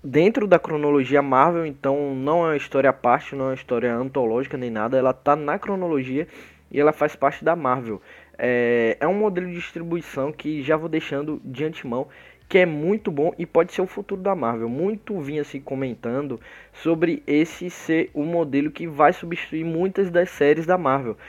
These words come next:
que, é, querendo ou não, deram uma, deram o que falar no público, sendo alguns personagens não tão necessário uma série de seis, nove episódios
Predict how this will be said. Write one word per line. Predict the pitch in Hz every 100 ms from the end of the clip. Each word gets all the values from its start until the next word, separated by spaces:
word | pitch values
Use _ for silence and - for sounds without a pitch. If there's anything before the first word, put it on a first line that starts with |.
| - -
que, | - 190 220 - -
é, | - -
querendo | - 190 185 190
ou | 185
não, | 165 175 220 - _ -
deram | 151 185 196 208 208 208 208 202 -
uma, | 185 190 190 190 190 190 185 180 - _ -
deram | 185 220 233
o | 233
que | 226
falar | - 190 135 131 143
no | 139
público, | 139 - 139 156 - 175 - - -
sendo | - 175 180 180 185 185 180 156 -
alguns | 196 190 208
personagens | - 202 185 180 190
não | 196 240
tão | 339
necessário | 277 269 - - 180 165 190 -
uma | 180 220
série | - - 151 165 165 156
de | 143 160
seis, | - - 127 139 131
nove | 127 131 143 151
episódios | 147 135 120 127